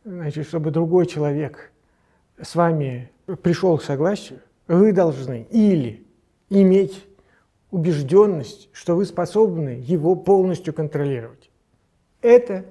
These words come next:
невозможно. Поэтому так не работает. Второй вариант — это взаимовыгодный обмен. Когда вы говорите, что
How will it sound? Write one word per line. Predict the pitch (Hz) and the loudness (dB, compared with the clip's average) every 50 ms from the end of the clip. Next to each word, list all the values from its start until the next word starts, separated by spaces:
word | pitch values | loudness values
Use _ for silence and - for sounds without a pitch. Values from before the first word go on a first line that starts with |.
| - _ - | -18 _ -6
невозможно. | 156 160 180 185 175 165 147 131 131 123 117 113 - - - 175 160 - _ _ _ _ _ _ _ - | -2 0 2 2 2 0 -2 -4 -8 -10 -10 -10 -14 -18 -20 -20 -20 -20 _ _ _ _ _ _ _ 0
Поэтому | 151 156 170 180 175 185 170 160 156 147 | 2 2 2 2 0 -2 -2 -2 -2 -2
так | 160 - 185 208 220 214 220 - | 0 2 2 2 2 0 -4 -10
не | 247 240 160 139 147 170 | -14 -10 -8 -4 -2 0
работает. | 170 160 143 143 117 - - - - _ _ _ | 2 2 0 -2 -4 -8 -14 -20 -20 _ _ _
Второй | - - - 160 160 196 254 285 | -8 -2 2 4 6 6 6 6
вариант — | 240 226 247 247 240 233 220 - - - - - _ _ | 6 4 4 4 4 2 0 -6 -8 -14 -20 -20 _ _
это | - 190 220 240 240 247 262 247 247 262 254 - - _ _ _ _ _ _ _ _ _ _ | 0 2 4 4 4 2 0 -4 -4 -6 -10 -16 -20 _ _ _ _ _ _ _ _ _ _
взаимовыгодный | - 208 190 160 151 180 180 185 220 226 208 214 196 156 170 170 156 175 156 147 160 160 151 147 | -12 -10 -8 -4 0 2 4 4 4 4 2 0 0 0 0 2 2 0 0 -2 -4 -4 -4 -4
обмен. | 135 127 123 113 127 120 _ _ _ _ - | -6 -8 -10 -12 -14 -16 _ _ _ _ -4
Когда | - 170 151 156 196 202 | -2 -2 2 4 4 4
вы | 190 175 165 151 | 4 4 2 0
говорите, | 135 156 147 151 160 185 202 160 - - 139 131 123 127 - - _ _ _ _ _ | 0 0 0 2 0 0 -2 -4 -6 -8 -8 -8 -8 -10 -14 -18 _ _ _ _ _
что | - - - 165 156 147 143 143 135 131 135 - | -20 -8 -4 -2 0 0 0 -2 -4 -8 -10 -14